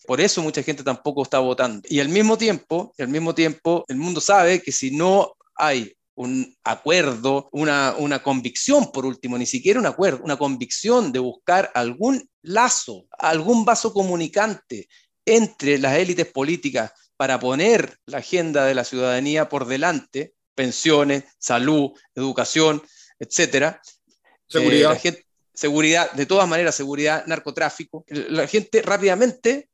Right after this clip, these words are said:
Speaker 1: se va a olvidar de, de, del gobierno de turno, lo va a abandonar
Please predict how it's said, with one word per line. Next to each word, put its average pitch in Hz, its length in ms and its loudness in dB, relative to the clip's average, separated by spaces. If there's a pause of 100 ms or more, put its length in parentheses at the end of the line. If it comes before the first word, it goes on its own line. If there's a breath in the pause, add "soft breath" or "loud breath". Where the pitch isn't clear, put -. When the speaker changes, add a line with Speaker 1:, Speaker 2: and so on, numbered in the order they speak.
(180)
Speaker 1:
se - 160 -4
va 180 80 4
a - 20 6
olvidar 175 540 0 (200)
de, 135 180 -14 (100)
de, 131 100 -14
del 127 240 -10
gobierno 143 640 2
de 127 140 -4
turno, 170 500 -2
lo 143 140 0
va 151 160 6
a 160 60 6
abandonar 147 520 0